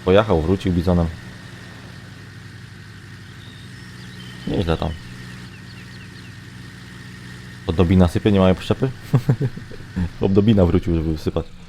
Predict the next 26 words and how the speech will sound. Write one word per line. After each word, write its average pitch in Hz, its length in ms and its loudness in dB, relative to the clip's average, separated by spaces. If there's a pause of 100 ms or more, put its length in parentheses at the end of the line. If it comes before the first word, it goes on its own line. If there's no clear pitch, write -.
(480)
Dobra. 85 220 0 (2250)
Jedźmy - 240 0
sobie 82 240 0
tu. 110 200 0 (2000)
O. 85 160 0 (1080)
Nawika, 92 600 0 (480)
leciutka 90 560 0
i 82 220 0
lecimy 85 400 2
sobie 82 220 0
dalej. 90 320 6 (1400)
O, 392 180 0
siano 101 360 2
też - 220 0
ładnie 85 220 4
tutaj 85 180 4
nam 82 120 4
przybywa 82 360 2
do 82 80 4
prasy. 80 400 0 (260)
Mój 101 160 0
Jezu, 95 260 2
te - 120 -10
pokosy, - 360 -6
żebym 92 140 0
takie 90 260 -2